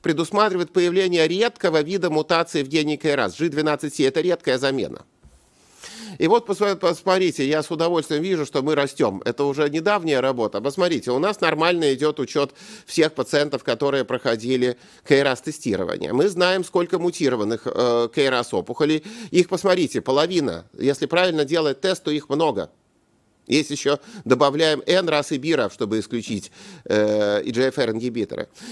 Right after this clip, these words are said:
И только маленькая часть, четыре процента мутаций, приходится на мутацию G двенадцать C. И вот для них мы уже делаем анализ на наследственные мутации, и мы таким образом нашли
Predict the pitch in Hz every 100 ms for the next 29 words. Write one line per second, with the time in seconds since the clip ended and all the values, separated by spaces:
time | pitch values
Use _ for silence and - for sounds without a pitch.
0 | 175 165 160 226 220 202 190 233 214 180
1 | 156 160 233 226 - 156 226 233 - 170
2 | 165 180 147 135 151 196 202 160 131 147
3 | 180 175 165 151 143 139 139 151 - 123
4 | 127 123 127 120 - 104 110 85 _ _
5 | _ _ _ - - 180 160 180 147 151
6 | 170 220 - 160 156 143 135 147 135 123
7 | 117 107 _ _ _ _ _ _ _ _
8 | _ - 131 156 160 135 120 120 - 120
9 | - 107 104 113 233 294 - 147 120 190
10 | 214 156 175 160 143 139 139 143 - 127